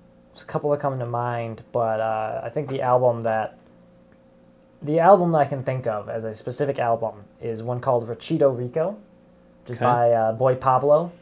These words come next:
Speaker 1: which
Speaker 2: Okay.
Speaker 1: I am, according to Spot-, like, Obscurify, which is, like, the Spotify, how, it's, like, an external app that says how ex-, how obscure is your Spotify listening.
Speaker 2: Yeah.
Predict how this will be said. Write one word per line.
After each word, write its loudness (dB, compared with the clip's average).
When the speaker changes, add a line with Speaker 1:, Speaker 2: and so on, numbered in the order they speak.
Speaker 1:
which -4
Speaker 2:
Okay. -2
Speaker 1:
I 6
am, -2
according 8
to 4
Spot-, 6
like, 6
Obscurify, 0
which -18
is, -8
like, -4
the -14
Spotify, 0
how, -4
it's, -4
like, 0
an 0
external -2
app -2
that -20
says -14
how -2
ex-, -8
how 4
obscure -4
is -6
your -10
Spotify -2
listening. -8
Speaker 2:
Yeah. 2